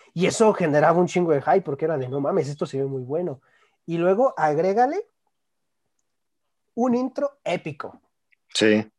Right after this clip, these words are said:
Speaker 2: sí.
Speaker 1: Un intro épico, de esos intros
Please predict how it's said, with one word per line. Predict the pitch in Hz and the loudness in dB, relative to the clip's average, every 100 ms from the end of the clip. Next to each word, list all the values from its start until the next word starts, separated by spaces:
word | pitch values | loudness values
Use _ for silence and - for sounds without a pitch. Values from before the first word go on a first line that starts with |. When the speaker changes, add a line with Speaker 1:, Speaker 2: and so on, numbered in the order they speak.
| _ _ | _ _
Speaker 2:
sí. | - | 0
Speaker 1:
Un | 233 240 | 2 2
intro | 247 262 262 - | 0 -2 -4 -2
épico, | 165 185 202 185 170 147 135 | -2 2 2 0 -4 -4 -2
de | 160 | -2
esos | 180 226 214 | 0 -4 -4
intros | 180 196 208 233 247 | -4 -2 0 0 0